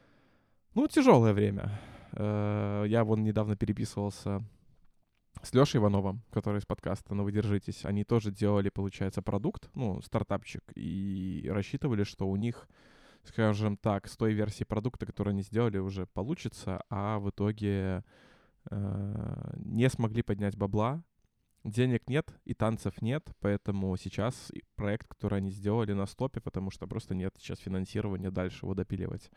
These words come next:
Поэтому тяжело, тяжело. Но меня, честно говоря,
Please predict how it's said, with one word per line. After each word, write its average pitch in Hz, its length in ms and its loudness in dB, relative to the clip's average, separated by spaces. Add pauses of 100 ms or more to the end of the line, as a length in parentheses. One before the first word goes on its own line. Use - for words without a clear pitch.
(880)
Поэтому 117 1000 2
тяжело, 123 440 2 (400)
тяжело. 104 520 4 (1300)
Но 127 80 4
меня, 143 260 6
честно 147 320 2
говоря, 123 440 4